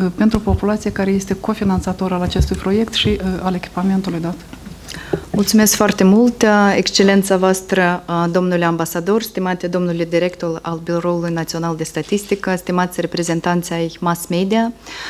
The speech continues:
Speaker 2: Evenimentul de astăzi, uh, într-adevăr, este un pas enorm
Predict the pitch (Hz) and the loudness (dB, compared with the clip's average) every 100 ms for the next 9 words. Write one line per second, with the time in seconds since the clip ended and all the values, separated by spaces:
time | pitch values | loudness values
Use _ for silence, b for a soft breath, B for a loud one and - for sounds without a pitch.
0 | B B B B B 202 220 226 262 262 | B B B B B 2 6 8 6 6
1 | 233 226 226 240 226 - 226 214 208 202 | 6 4 4 2 0 0 2 2 2 2
2 | 202 196 208 208 196 196 208 196 190 - | 0 2 0 4 2 2 2 2 2 -2
3 | 185 175 196 190 196 185 185 180 180 226 | -4 -4 -2 -2 -2 -4 -2 0 2 2
4 | 254 | 0